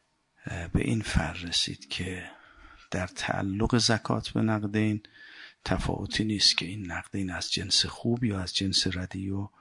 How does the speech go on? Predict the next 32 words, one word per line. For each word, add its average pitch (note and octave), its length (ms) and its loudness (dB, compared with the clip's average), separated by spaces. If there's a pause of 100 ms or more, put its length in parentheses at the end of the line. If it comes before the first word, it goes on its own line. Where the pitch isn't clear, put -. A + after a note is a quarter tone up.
(380)
پست - 380 4
باشه. - 240 -2
چه - 220 -2
اطلاقات G#2+ 520 2
ادله G2 440 0
شاملش - 560 -2
می‌شه، - 180 -4
درهم E2 420 -4
و F#2 40 -6
دینار، F#2 340 0
چه - 160 0
درهم F#2 340 0
و F2+ 60 -6
دینار F#2 460 -2
اعلا، G#2 460 -2
چه A2 160 -2
درهم F#2+ 320 -2
و F#2+ 80 -4
دینار G2 340 -6
ادنا، G#2 520 2 (840)
این B2+ 180 6
عنوان A2 360 6
اگه G#2 200 6
برش F#2 340 -2
صدق G2 300 -4
کنه A#2+ 220 2
موضوع B2 460 2
زکات. - 560 -4 (1000)
و A#2+ 60 2
اما C3 280 4
بس D3 320 -2
در G2+ 180 -4